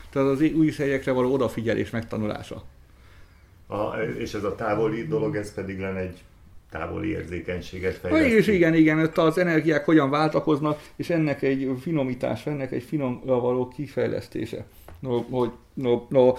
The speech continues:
Speaker 1: igen, egy távoli érzékenység, akkor az, hogy ez a, a, a, a, tehát így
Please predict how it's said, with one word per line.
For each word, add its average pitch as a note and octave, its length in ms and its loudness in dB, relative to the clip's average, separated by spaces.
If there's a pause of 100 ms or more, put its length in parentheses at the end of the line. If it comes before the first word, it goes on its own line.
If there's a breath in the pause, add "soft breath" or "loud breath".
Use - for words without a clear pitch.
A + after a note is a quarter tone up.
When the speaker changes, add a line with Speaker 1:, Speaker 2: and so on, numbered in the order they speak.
(160 loud breath)
Speaker 1:
igen, C#3+ 220 2
egy A#2+ 120 0
távoli C#3+ 380 0
érzékenység, C3+ 720 0
akkor C#3 240 2 (140 loud breath)
az, D#3+ 180 0
hogy D3+ 240 4
ez D#3+ 200 6
a, C3 260 8
a, B2+ 380 4
a, B2+ 100 2 (400)
a, A2+ 220 4 (180 loud breath)
tehát - 260 -2
így F3 220 0